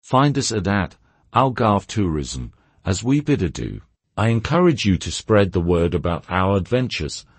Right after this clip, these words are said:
share, promote, and let others join this quest to unravel the beauty of Portugal. Your support fuels our passion for exploration.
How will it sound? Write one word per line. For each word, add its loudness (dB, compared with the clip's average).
share, -2
promote, -4
and -2
let -4
others -6
join -4
this -8
quest -6
to -8
unravel -6
the -8
beauty -6
of -12
Portugal. -8
Your 4
support -2
fuels 0
our -2
passion -4
for -2
exploration. -6